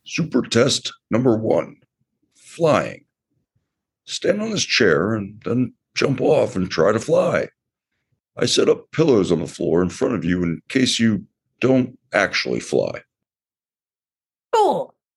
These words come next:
Speaker 2: Time to fly in three, two, one. Whoa!
Speaker 1: Oh no! Are you okay, Monk?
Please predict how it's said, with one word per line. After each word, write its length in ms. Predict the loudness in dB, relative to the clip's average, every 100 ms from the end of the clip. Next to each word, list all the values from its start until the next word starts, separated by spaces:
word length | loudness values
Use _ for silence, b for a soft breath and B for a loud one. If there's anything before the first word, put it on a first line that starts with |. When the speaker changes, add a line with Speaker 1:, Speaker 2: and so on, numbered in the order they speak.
| _ _
Speaker 2:
Time 200 | -6 -4
to 60 | -2
fly 500 | 0 2 2 0 -2
in 680 | 0 0 0 0 0 0 -2
three, 400 | 0 0 0 -4 _ _ _ _ _ _ _ _
two, 320 | 0 2 0 -4 _ _ _ _ _ _ _
one. 420 | 0 0 0 -6 -20 _ _ _ _ _ _ -2
Whoa! 640 | 2 4 4 2 0 -8 _ -14 -14 -16 _ _ _ _ _ _ -6
Speaker 1:
Oh 180 | -2 0
no! 680 | 2 2 2 2 0 -2 -8 _ _ _ _ -12
Are 100 | -4
you 200 | 0 0
okay, 300 | 0 2 2
Monk? 380 | 2 0 -2